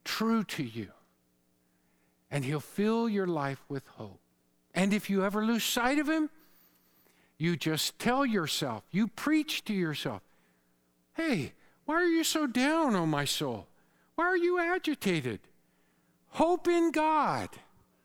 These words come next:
I will again see him who is my God and Savior." Will you stand with me? I'm gonna close in prayer for us. I wanna remind you this morning that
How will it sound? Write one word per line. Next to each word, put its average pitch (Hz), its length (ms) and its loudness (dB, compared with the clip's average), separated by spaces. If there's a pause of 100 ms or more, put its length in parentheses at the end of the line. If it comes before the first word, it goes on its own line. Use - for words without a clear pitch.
(520)
I 254 440 4
will 240 460 0
again 185 720 0 (420)
see 151 520 -2 (100)
him 127 340 -4
who 135 160 -4
is 139 340 -6
my 117 200 -6
God 98 380 -10 (100)
and 101 160 -10
Savior." - 500 -14 (160)
Will 127 80 -8
you 120 80 -8
stand 123 400 -6
with 110 180 -14
me? 107 240 -10 (760)
I'm 185 80 0
gonna 196 80 2
close 190 400 0
in 165 140 -2
prayer 165 280 -2
for 143 320 -4
us. - 200 -8 (260)
I 113 40 -18 (2000)
wanna 190 140 2
remind 156 540 0
you 147 100 -2
this 127 260 -8
morning 143 380 -2
that 131 220 -6